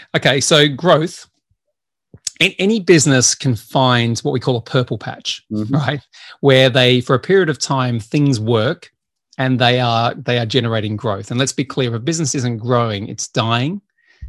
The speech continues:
Speaker 1: You could say that in anything in life. Growth is the lifeblood of everything.
Speaker 2: Mm.
Speaker 1: And so therefore, if you, if you find a little bit of growth, but you don't know how you've achieved it,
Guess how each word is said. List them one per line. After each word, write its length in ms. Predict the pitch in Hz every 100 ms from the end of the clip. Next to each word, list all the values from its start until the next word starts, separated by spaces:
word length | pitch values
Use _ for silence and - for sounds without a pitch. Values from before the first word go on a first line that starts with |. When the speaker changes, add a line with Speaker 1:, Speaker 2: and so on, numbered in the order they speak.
| -
Speaker 1:
You 60 | -
could 120 | -
say 180 | - 120
that 140 | 113
in 80 | 110
anything 260 | 123 120 110
in 60 |
life. 320 | 104 104 107 -
Growth 300 | 123 117 117
is 140 | 101
the 80 | 107
lifeblood 460 | 110 110 - 113
of 80 | 101
everything. 520 | 110 117 104 98 98 - _
Speaker 2:
Mm. 260 | 104 95 85
Speaker 1:
And 80 | 120
so 180 | 113 131
therefore, 560 | 127 143 143 - 131 135
if 140 | 127
you, 220 | 131 131
if 220 | - 143 156
you 80 |
find 280 | 131 175 202
a 40 | 185
little 160 | 170
bit 100 | 156
of 160 | 131 110
growth, 440 | 135 135 113 110
but 100 | -
you 100 | 135 123
don't 280 | 113 156 185
know 140 | 147
how 280 | 117 - 147
you've 220 | 143 120
achieved 540 | 123 - 151 147 -
it, 220 | - -